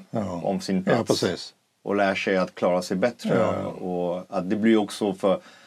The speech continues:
Speaker 2: stadsmänniskor att kunna äta ett spannmål som kommer
Speaker 1: Ja.
Speaker 2: från en specifik plats.
Speaker 1: Ja, visst.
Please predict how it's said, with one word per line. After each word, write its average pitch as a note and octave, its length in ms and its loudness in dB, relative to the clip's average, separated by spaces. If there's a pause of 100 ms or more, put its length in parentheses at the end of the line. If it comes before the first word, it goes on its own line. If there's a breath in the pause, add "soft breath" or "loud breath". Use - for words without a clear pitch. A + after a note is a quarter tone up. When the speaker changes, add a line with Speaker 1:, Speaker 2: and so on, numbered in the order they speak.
(120 loud breath)
Speaker 2:
stadsmänniskor A2+ 1040 2
att F#2 120 0
kunna G2+ 300 2
äta G#2 380 4
ett A2+ 100 0
spannmål G#2 460 0
som F#2 200 -2
kommer F#2+ 160 0
Speaker 1:
Ja. F2+ 60 0
Speaker 2:
från F#2+ 160 -2
en F#2 80 -2
specifik - 600 -6
plats. - 440 -4
Speaker 1:
Ja, C3 200 4
visst. F2+ 280 -8